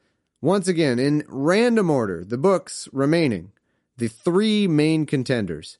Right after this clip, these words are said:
books that didn't make the Bible, Dianetics, and the Quran. Those are the three that are in contention,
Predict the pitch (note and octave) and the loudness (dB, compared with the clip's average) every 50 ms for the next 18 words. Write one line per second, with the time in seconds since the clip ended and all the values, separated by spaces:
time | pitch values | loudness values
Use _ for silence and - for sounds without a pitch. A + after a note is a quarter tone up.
0 | _ _ _ _ _ _ _ _ _ - C3 D#3 - - - E3 D#3 D3 D#3+ D3+ | _ _ _ _ _ _ _ _ _ -2 0 0 0 0 -2 -2 -2 0 0 0
1 | C#3 C3+ C3 B2+ - C#3+ B2+ A2 G2 F2+ F2 G2 A#2+ D3 - _ _ _ _ _ | 0 0 -2 -2 -4 -4 -2 -2 -2 -4 -4 -8 -10 -14 -16 _ _ _ _ _
2 | _ _ _ _ _ _ _ _ _ _ - - D3+ F3+ G#3 A#3+ G#3+ F3 C#3+ C3+ | _ _ _ _ _ _ _ _ _ _ -2 0 0 2 2 2 2 2 2 0
3 | C3+ C3 C3 - - - - - - _ _ _ _ _ - A#2 A#2+ A#2+ A2+ A2+ | 0 -2 -4 -8 -18 -18 -18 -20 -20 _ _ _ _ _ -6 -4 -4 -4 -4 -4
4 | - G#2+ G2 F#2 E2 D#2+ D#2 D#2 - _ _ _ _ _ _ _ _ _ _ _ | -6 -6 -6 -6 -6 -8 -12 -14 -18 _ _ _ _ _ _ _ _ _ _ _
5 | _ _ - C3+ D#3+ E3+ C#3+ D#3+ D3+ C#3 C3 C3 - D#3 E3 E3+ E3+ E3 E3 D#3+ | _ _ 0 0 2 2 0 0 0 -2 -2 -4 -2 0 2 2 2 2 2 2
6 | C#3 C3 A#2 G2+ - - A#2+ A#2 G#2+ A2 G#2+ - - A#2+ A#2 A2+ - A2+ A2 - | 0 0 -2 -2 -6 -6 -4 -2 -2 -2 -2 -2 -4 -4 -4 -4 -4 -6 -4 -2
7 | E3 F3 F#3 F3 - F#3 E3 D#3+ D#3 | -2 -2 -2 -2 -2 0 0 0 -2